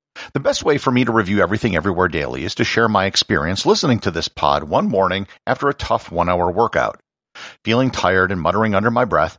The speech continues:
I play the episode about the nineteen oh four Olympic Marathon. Somewhere in between the descriptions of the Cuban man who paid his own way and planned to run the marathon in street clothes and the mix of alleged performance enhancers given to the eventual winner,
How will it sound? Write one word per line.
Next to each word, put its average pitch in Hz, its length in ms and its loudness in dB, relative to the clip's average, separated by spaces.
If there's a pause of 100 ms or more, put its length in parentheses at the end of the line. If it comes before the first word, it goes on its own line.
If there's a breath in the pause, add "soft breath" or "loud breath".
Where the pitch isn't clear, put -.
(220 loud breath)
I - 120 0
play - 240 0
the 294 160 -2
episode 127 380 0
about 95 180 0
the 95 80 -4
nineteen 151 420 -2
oh - 80 2
four 101 300 2
Olympic 92 320 -4
Marathon. 69 560 -2 (720)
Somewhere 247 460 0
in 165 140 0
between 131 360 0
the 127 80 2
descriptions 110 560 -2
of 92 120 -2
the - 40 -12
Cuban 175 360 -2
man 85 220 0
who 117 80 -2
paid 104 220 -2
his 95 140 -2
own 90 220 0
way 85 200 2
and 101 160 -4
planned 87 280 -2
to 92 80 -2
run 104 240 2
the 95 60 0
marathon 92 500 2
in 76 100 -6
street - 260 -2
clothes 80 460 0 (320 loud breath)
and 143 140 0
the 131 40 2
mix 190 240 0
of 139 100 0
alleged 113 380 0
performance 196 540 -2
enhancers 90 500 -4
given 98 200 -2
to 92 100 -6
the 87 120 -4
eventual 82 420 -2
winner, 160 380 2